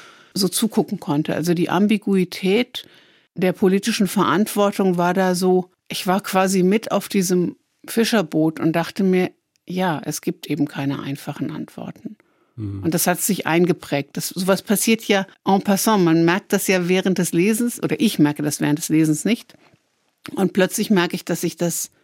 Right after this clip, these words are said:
Speaker 1: zitiere und dass ich meinem Mann erzähle,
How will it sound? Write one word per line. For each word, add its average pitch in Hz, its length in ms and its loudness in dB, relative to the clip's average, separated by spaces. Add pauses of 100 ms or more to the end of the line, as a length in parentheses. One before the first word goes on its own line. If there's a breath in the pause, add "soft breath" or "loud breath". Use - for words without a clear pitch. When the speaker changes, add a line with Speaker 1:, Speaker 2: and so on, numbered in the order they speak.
(160)
Speaker 1:
zitiere 185 520 0
und 156 240 0
dass 156 200 0
ich 196 100 -8
meinem 165 220 4
Mann 170 180 4
erzähle, 156 560 2